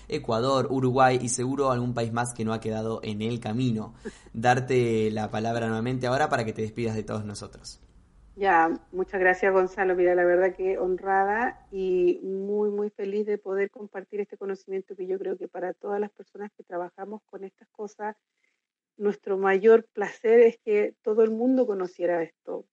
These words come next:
Speaker 2: porque la verdad que sería mucho más fácil poder ayudarnos entre nosotros. Agradecida a Mindalia, eh,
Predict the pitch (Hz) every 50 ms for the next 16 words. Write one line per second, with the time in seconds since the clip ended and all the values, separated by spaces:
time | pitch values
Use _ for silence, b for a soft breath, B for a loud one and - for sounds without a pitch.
0 | _ _ _ _ _ _ 196 190 185 - - 196 190 190 180 180 175 175 185 202
1 | 202 196 - 202 _ 202 196 208 196 190 196 208 - _ 202 208 202 196 _ 208
2 | 202 - 226 208 - _ 202 202 202 196 196 190 190 180 190 185 180 180 180 185
3 | 180 175 - 180 180 180 175 175 - 190 175 - - - - _ _ _ _ _
4 | _ _ _ _ _ _ _ _ _ 180 180 185 185 185 185 185 - 190 180 185
5 | 180 175 175 208 220 226 220 220 220 214 226 254 - _ _ _ _ _ _ _
6 | _ _ _ _ - 185 170 170 170 175 175 175 175 165 165 185